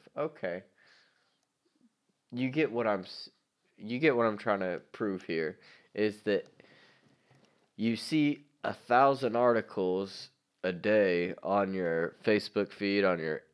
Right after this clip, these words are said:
on your Instagram, on your everything. You see a thousand feeds, maybe only twenty are gonna be positive.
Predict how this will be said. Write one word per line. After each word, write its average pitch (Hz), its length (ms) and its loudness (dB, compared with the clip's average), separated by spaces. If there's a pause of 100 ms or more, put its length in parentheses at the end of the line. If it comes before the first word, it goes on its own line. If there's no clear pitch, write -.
(400)
on 92 240 0
your 85 140 -2
Instagram, 101 840 -2
on 85 180 -2
your 76 240 -6 (100)
everything. 98 720 0 (1400)
You 107 160 -6
see 120 220 0
a 101 60 2
thousand 113 480 2
feeds, 98 520 -2 (160)
maybe 107 640 2
only 101 680 0 (680)
twenty 120 420 0
are 95 100 -2
gonna 95 260 -4
be 87 140 -6
positive. 92 880 -6